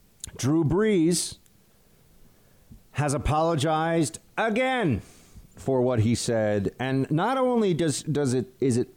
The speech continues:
bothersome to me that he has nothing to apologize for,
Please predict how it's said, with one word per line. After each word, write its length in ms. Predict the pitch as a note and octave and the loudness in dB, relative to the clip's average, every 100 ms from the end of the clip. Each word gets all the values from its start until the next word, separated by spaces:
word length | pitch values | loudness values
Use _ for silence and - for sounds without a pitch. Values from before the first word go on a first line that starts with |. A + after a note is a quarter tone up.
| _ _ | _ _
bothersome 680 | B2 C3 C#3+ D3 C#3 B2+ A#2+ | -2 0 0 0 0 0 0
to 60 | A#2 | 0
me 340 | A2 G#2 G2+ - - _ _ - _ _ _ _ _ _ A#2 | 2 2 0 -2 -18 _ _ -20 _ _ _ _ _ _ -2
that 160 | A#2+ | 0
he 80 | B2 | 2
has 160 | B2 A#2 | 2 0
nothing 420 | C3 C3+ B2+ A#2 | 0 -2 -2 0
to 140 | A2+ | 0
apologize 920 | G2+ - G#2+ G#2 F#2 G2 F#2 F2+ - - _ - _ - _ | 0 0 0 0 0 0 2 0 -2 -8 _ -20 _ -20 _
for, 640 | - - D#3+ G#2 D#2 F#2+ | -14 -2 0 2 0 -2